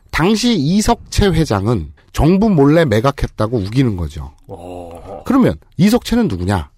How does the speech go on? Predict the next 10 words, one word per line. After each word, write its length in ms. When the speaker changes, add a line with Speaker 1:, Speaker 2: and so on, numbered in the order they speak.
Speaker 1:
당시 640
케이티 360
회장이었는데 800
이명박 580
대통령 540
직속 560
국민경제자문회의 1400
민간 480
전문위원 520
출신입니다. 680